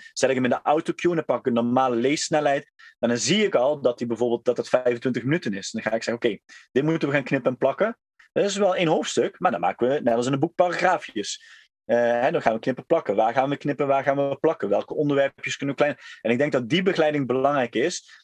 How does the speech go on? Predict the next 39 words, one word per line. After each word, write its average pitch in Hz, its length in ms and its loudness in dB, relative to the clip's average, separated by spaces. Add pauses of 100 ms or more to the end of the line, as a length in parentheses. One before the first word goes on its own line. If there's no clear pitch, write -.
(120)
Eh, 117 300 0
dan 131 180 2
gaan 147 140 2
mensen 147 300 -2
veel 165 260 2
sneller 139 360 0
ook 139 160 -4
hun 127 160 -6
content 127 440 0
zien. 151 380 -2 (360)
Want - 320 -8
ze - 80 -2
hebben 175 200 2
hele, 143 140 0
eh, 120 260 2
we 127 120 -2
bepalen, 139 540 2 (160)
gaan 127 140 2
we 139 120 -2
opdrachten 165 560 -2
erbij 110 220 0
voegen, 107 240 -4
ja 101 160 2
of 92 100 -6 (100)
nee? 95 220 -8 (260)
Moet 131 220 -2
er, 131 180 2
eh, 123 500 2
eh, - 80 -4
een 120 60 -2
geschreven, 131 840 0
eh, 127 200 2
eh, 127 500 0
eh, 127 320 -2
e-boekje 170 320 -2
bijgeleverd 120 540 0
worden 113 200 0
met 120 160 0
samenvatting? 170 680 -2